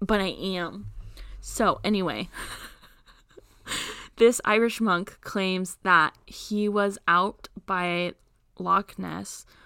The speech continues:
one day and saw people burying a man near the lake. So he was very curious and was like, "Excuse me."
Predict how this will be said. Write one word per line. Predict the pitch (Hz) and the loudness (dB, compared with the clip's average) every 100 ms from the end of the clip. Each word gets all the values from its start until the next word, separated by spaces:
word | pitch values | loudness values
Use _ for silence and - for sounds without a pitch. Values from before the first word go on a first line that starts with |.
| - | -16
one | - 202 | -4 -2
day | 202 160 170 - | 2 2 2 -2
and | 190 190 | -6 -6
saw | - 185 | -2 -2
people | - 220 208 196 | 0 -6 -2 -2
burying | 175 180 190 208 196 180 | 0 0 2 2 0 -2
a | - 170 | -2 -4
man | 165 170 233 220 - - _ | -4 -2 0 0 -2 -12 _
near | - 151 | -12 -10
the | - - | -8 -8
lake. | - - - - - - - - | -8 -10 -16 -20 -20 -20 -20 -2
So | 196 | 0
he | 185 202 202 190 185 - _ _ _ _ - | 0 0 2 4 2 -2 _ _ _ _ -2
was | 202 185 | -2 0
very | 202 247 | 0 0
curious | - 214 170 147 190 233 | 0 0 2 0 -2 -2
and | 233 | 0
was | |
like, | 233 220 | 0 -2
"Excuse | 226 - - 330 339 302 | -4 -4 0 4 4 4
me." | 190 165 175 220 | -2 0 0 0